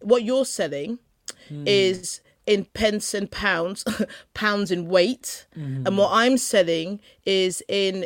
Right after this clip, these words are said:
Speaker 1: kilograms. So we can't do it. We can't say one pound and one kilogram are not the same. So we cannot
Speaker 2: Mm-hmm.
Speaker 1: say that they. We don't know whether they are the same.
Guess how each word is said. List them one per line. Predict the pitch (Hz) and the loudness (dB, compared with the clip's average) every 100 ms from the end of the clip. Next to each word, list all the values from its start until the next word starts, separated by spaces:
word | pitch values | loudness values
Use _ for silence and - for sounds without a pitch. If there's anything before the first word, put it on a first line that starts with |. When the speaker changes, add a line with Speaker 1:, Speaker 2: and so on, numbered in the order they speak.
| - | -10
Speaker 1:
kilograms. | - 196 160 143 139 - - - | -4 -2 -2 -4 -6 -12 -16 -12
So | - 226 | 0 2
we | 226 254 | 4 0
can't | - 254 240 - - | -2 -2 -2 -4 -10
do | - 226 | -4 -2
it. | 214 208 | -2 -2
We | |
can't | 208 254 247 226 | -4 -2 -2 -2
say | 226 | -4
one | 202 226 254 | 0 0 0
pound | 240 - 214 208 | -4 -6 -6 -6
and | 208 208 | -6 -6
one | 196 | -8
kilogram | - 214 190 190 185 | -8 -8 -6 -4 -4
are | |
not | 185 180 | -4 -6
the | 180 | -6
same. | - 185 160 180 | -4 -4 -4 -8
So | 202 | -10
we | 190 | -10
cannot | - 170 214 160 | -8 -4 -4 -6
Speaker 2:
Mm-hmm. | - | -2
Speaker 1:
say | 196 180 | -2 -2
that | 185 170 - - _ _ | -2 -4 -6 -20 _ _
they. | 196 180 - - | -2 -2 -6 -12
We | 202 | -2
don't | 220 190 | 0 0
know | 196 | 0
whether | 185 180 175 | 0 0 -2
they | 180 175 | -2 0
are | 170 | -2
the | 170 | -6
same. | 165 180 170 165 | -8 -2 -2 -4